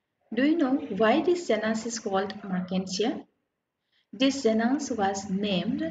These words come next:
after a person. His name was Nicholas Mersenne, and he was a director in a botanical garden in Orleans in France.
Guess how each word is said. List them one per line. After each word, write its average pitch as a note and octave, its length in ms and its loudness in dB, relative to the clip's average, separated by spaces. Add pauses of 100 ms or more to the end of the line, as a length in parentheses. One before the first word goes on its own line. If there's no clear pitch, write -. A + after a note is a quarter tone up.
(380)
after A#3 460 0
a G3+ 380 -2
person. G#3+ 600 -2
His F3+ 260 0
name G#3 260 0
was - 360 -2 (240)
Nicholas A#3+ 680 2
Mersenne, G#3 920 -2 (380)
and G#3 180 -8
he A3 200 0
was B3 400 2
a A3+ 80 -2
director F#3+ 720 0
in F3+ 100 -4
a F#3 60 2
botanical A3 680 0
garden F3 560 0
in F3+ 280 0 (100)
Orleans F#3+ 680 -2 (220)
in A3+ 140 2
France. - 800 -4